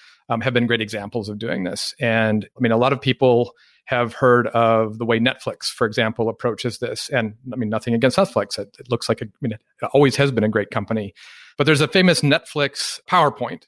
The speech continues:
about what they do to foster talent. And the problem is, is that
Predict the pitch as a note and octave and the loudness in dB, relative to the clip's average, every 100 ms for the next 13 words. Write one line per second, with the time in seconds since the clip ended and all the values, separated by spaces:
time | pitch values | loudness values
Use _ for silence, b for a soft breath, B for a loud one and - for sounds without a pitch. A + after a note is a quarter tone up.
0 | _ B2 A2+ A#2+ B2+ C3 C#3+ B2+ A#2 B2 | _ -6 -2 0 0 -2 0 -2 -2 -2
1 | A#2+ A#2 - A2+ G#2 - A#2 - F#3 A2+ | -4 -8 -10 -10 -10 -12 -10 -6 -6 -6
2 | - b b b b b b - D#3 - | -10 b b b b b b -6 -6 -2
3 | G#3+ D4+ E4 D#3+ C3+ A#2+ C3 | -2 0 2 4 2 -2 -6